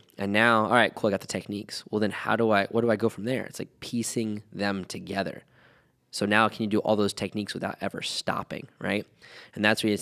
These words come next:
end up, end up in this flow state because you start to figure stuff out about your own movement that you didn't even know you were capable of. It's like, "What did I just do right there?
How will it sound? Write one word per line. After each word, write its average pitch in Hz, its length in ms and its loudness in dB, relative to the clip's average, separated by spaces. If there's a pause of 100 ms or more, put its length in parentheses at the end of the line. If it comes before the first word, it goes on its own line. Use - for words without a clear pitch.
end 98 220 -2
up, 101 120 -2 (100)
end 113 120 0
up 104 80 -4
in 95 60 -8
this 95 100 -6
flow 139 220 2
state - 240 0
because 98 180 -4
you 101 80 -2
start 127 200 2
to - 40 -6
figure 107 380 -2
stuff 95 340 -2
out 113 360 4
about 101 380 0
your - 140 -4
own 98 220 -4
movement 110 440 0
that 107 180 -6
you 110 100 0
didn't 117 200 -2
even 101 260 -4
know 101 180 0
you 101 260 -2
were 110 140 -4
capable 92 420 -10
of. - 100 -10
It's - 100 -8
like, - 180 -6
"What 180 140 4
did 180 100 2
I - 80 2
just 107 220 -4
do 160 120 2
right - 160 0
there? 58 240 -10